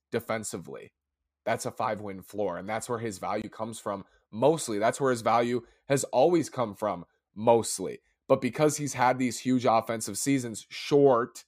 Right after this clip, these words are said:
you know, twenty twenty-one was short. He was awesome in twenty twenty in the shortened season, because they were such short little stints that they were short, they were great. Because of that, there's this expectation, I think, from him to be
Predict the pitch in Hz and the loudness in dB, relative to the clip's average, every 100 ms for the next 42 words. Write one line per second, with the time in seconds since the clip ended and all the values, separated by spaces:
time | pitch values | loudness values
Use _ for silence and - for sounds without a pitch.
0 | _ - 117 107 - 135 127 131 127 127 | _ -10 -8 -6 -6 -8 -6 -6 -6 -6
1 | 127 - 131 117 117 - _ - 113 - | -8 -6 0 0 0 -4 _ -8 -8 -4
2 | 110 113 131 147 143 143 _ _ 117 123 | 2 2 2 -2 -4 -6 _ _ -12 -8
3 | 131 135 143 135 127 120 127 127 - 120 | -4 -2 -2 -4 -4 -2 -4 -4 -2 -2
4 | 120 - 113 101 107 101 _ _ 120 131 | -2 -8 -6 -4 -6 -8 _ _ -6 -4
5 | 117 110 107 139 - - - 131 127 - | -2 -2 -2 -6 -6 -8 -2 2 2 0
6 | 123 113 - - 151 127 110 - - _ | -4 -4 -6 2 2 2 -2 -8 -12 _
7 | _ _ _ 135 143 _ _ _ _ _ | _ _ _ 0 0 _ _ _ _ _
8 | - 120 127 131 196 139 - 120 127 117 | -6 -2 0 4 6 6 4 0 0 2
9 | 160 139 110 - _ _ - 120 160 143 | 4 4 0 -8 _ _ -10 0 2 2
10 | 107 104 98 95 _ _ 120 127 127 117 | 0 0 0 -2 _ _ -4 -2 -2 -4
11 | - 123 110 98 131 127 110 117 101 - | -2 -2 -4 -6 -2 -2 -2 -4 -6 -12
12 | _ _ _ _ 123 131 120 - 120 117 | _ _ _ _ -4 -2 -4 -2 -2 -2
13 | 110 110 - 107 113 104 101 | -4 -8 -8 -8 -4 -2 -4